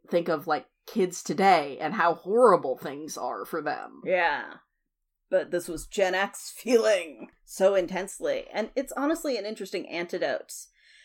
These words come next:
Speaker 2: to how a lot of Gen X movies couldn't really engage with that level of emotion. They were so wedded to that disaffection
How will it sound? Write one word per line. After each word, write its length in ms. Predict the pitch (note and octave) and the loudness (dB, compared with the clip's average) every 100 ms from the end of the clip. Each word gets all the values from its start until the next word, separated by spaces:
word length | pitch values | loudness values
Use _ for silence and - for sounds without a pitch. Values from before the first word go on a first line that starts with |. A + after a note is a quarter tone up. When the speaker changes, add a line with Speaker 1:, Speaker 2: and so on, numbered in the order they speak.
| _ - | _ -10
Speaker 2:
to 240 | - G3 E3+ | -2 0 0
how 240 | F#3 E3 D3+ | 0 0 0
a 60 | E3+ | 0
lot 260 | E3 D3+ | 0 0
of 140 | F3 F3 | 0 -2
Gen 260 | G3 F3+ - _ - - | -2 -2 -6 _ -20 -6
X 260 | G3+ - - | -6 -6 -8
movies 800 | G#3 F#3+ G3 G3 G3+ - - - _ _ _ _ _ - _ | -6 -6 -6 -8 -14 -16 -18 -20 _ _ _ _ _ -20 _
couldn't 360 | - B3 A#3 - | -4 -2 -2 -6
really 760 | F#3+ A#3 F3+ G3+ G3 G3 F#3 _ _ | -6 -4 -4 -6 -10 -14 -16 _ _
engage 520 | G3 F#3+ E3+ F3+ F3+ | -4 0 2 0 0
with 220 | F#3 F#3 | -4 -6
that 220 | F#3 D#3 D#3+ | -4 -2 0
level 280 | D#3+ D#3+ | -2 -2
of 120 | D#3 C#3 | -4 -4
emotion. 500 | C#3 C#3 C3 - - - | -4 -6 -8 -10 -12 -8
They 100 | E3 | -6
were 140 | D3+ E3 | -4 -6
so 600 | - F#3+ F3 F3 E3 D3 | -2 2 4 2 -2 -4
wedded 440 | D#3+ E3+ E3 D3+ - | 2 2 2 -6 -10
to 200 | G3 F3+ | -6 -4
that 220 | F3 D3+ - | -2 -4 -4
disaffection 880 | D3 C3 - B2 - - A2+ - | -8 -6 -8 -10 -12 -12 -12 -12